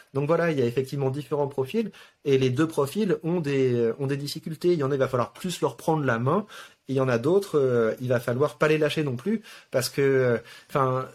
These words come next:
le professeur peut aussi faire l'erreur de se dire, « Bah c'est bon, lui il sait », et de pas prendre le temps de le pousser à aller un petit peu plus loin.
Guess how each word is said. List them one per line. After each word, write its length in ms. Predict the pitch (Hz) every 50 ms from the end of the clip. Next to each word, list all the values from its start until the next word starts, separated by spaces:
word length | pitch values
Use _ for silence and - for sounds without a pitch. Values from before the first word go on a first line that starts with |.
| _ _ _ -
le 140 | - 147 151
professeur 480 | 147 - 151 139 156 147 170 202 190 -
peut 100 | - 156
aussi 240 | 151 151 - 180
faire 180 | - - 147 139
l'erreur 300 | 135 131 131 175 208 196
de 80 | 165 143
se 140 | 127 156
dire, « 160 | 147 147 147 135
Bah 100 | 135 123
c'est 140 | - 156
bon, 180 | 151 160 170 165
lui 200 | 151 147 143 147
il 100 | 139 131
sait », 320 | - - 180 190 226 226 - - _ _ _ _ _ _ _ _ _ _ _ _ _ _ _ _ _ _ _ _ _ -
et 260 | - 139 143 143 139 135
de 160 | 123 127 139
pas 280 | 131 135 180 180 190
prendre 360 | 185 - - 151 139 131 143 139
le 160 | 143 135 135
temps 180 | - 180 190
de 120 | 180 147 139
le 100 | 123 120
pousser 600 | 123 - - 160 139 - - 175 180 180 175 156
à 80 | 135 123
aller 180 | 123 135 143
un 120 | 139 131 127
petit 180 | 127 - 123
peu 100 | 127 139
plus 140 | 131 - -
loin. 180 | 151 170 170